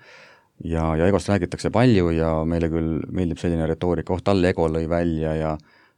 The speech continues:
ja küll on tal suur ego ikka," aga ega me väga palju ei analüüsi, mis asi see ego on. Aga kui me hakkame nagu vaatama inimest, siis, äh,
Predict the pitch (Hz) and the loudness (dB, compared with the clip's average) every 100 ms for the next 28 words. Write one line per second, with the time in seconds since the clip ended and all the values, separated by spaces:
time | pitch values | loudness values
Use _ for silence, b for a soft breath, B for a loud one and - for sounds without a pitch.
0 | - - 104 85 90 90 82 90 82 95 | -8 0 0 2 0 0 0 -2 0 0
1 | 85 78 76 - 80 90 92 123 110 90 | 0 0 -2 -4 -4 -2 0 0 2 2
2 | 87 117 92 80 78 82 98 87 82 85 | 2 2 0 -2 -2 -2 -2 -2 -2 0
3 | 78 76 - - _ - - - - 92 | 0 0 -4 -12 _ -20 -12 -8 -2 -2
4 | 101 87 85 123 175 - 92 87 b b | 0 0 2 2 2 0 -2 -2 b b
5 | b b b _ _ _ _ - 143 120 | b b b _ _ _ _ 2 6 6
6 | 92 - - 95 - 101 101 101 95 | 2 -2 -4 -4 0 2 4 2 0